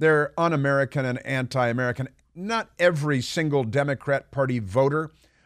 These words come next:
but that's where the party is. And honestly, if you're a diehard, self-described diehard Democrat at this point, you're probably out of your mind. And I mean that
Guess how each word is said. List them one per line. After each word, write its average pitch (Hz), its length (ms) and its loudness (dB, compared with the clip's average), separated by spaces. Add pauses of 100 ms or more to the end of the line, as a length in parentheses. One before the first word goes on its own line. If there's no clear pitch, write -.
but 131 240 -2
that's 160 460 -2
where 135 180 2
the 113 140 -4
party 131 500 -4
is. 131 420 -2
And 127 260 -4
honestly, 135 480 -2
if 110 140 -2
you're 143 180 2
a 113 80 2
diehard, 117 840 0 (280)
self-described 117 880 -2
diehard 113 460 0
Democrat 117 400 -2
at 120 80 -4
this 123 160 -8
point, 123 260 -4 (580)
you're 135 200 2
probably 220 680 -2
out 170 180 2
of 165 120 -2
your 160 140 -2
mind. 131 540 -6 (1200)
And 147 160 -2
I 165 100 -2
mean 208 220 -4
that 139 200 -2